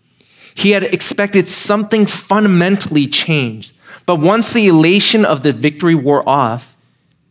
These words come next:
he was numb. He was lost. What's next? These people had worked so hard to reach the top, but what happens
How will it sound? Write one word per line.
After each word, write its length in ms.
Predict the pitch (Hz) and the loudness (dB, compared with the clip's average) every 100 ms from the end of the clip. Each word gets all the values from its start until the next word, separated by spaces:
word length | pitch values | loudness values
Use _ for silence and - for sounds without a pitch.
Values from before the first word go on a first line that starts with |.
| _ | _
he 120 | - | -4
was 180 | 151 120 | -2 -2
numb. 460 | 120 131 175 104 - _ _ _ _ _ _ _ _ _ | -2 -2 -2 -6 -14 _ _ _ _ _ _ _ _ _
He 100 | 160 | -2
was 180 | 143 | -2
lost. 680 | 117 117 208 123 - - - _ _ _ _ _ _ | -2 -4 -4 -4 -8 -12 -16 _ _ _ _ _ _
What's 280 | 160 202 - | -4 -2 0
next? 720 | 147 165 214 - - - - _ _ _ _ _ _ _ _ _ _ _ _ _ - _ | 0 0 0 -4 -8 -12 -14 _ _ _ _ _ _ _ _ _ _ _ _ _ -20 _
These 200 | 190 196 | 0 2
people 300 | 202 226 220 | 0 2 2
had 120 | 190 | 2
worked 180 | 170 180 | 0 0
so 380 | - - 233 254 | 0 2 4 2
hard 500 | - 240 240 226 233 | 2 2 2 2 0
to 100 | 208 | 0
reach 380 | 160 214 226 - | 2 2 2 -2
the 120 | 143 | -6
top, 320 | - 226 180 | -2 -2 0
but 100 | 190 | 0
what 300 | 196 262 - | 2 2 0
happens 800 | - 220 294 - 139 147 160 | 0 -2 -2 -2 -2 -2 -4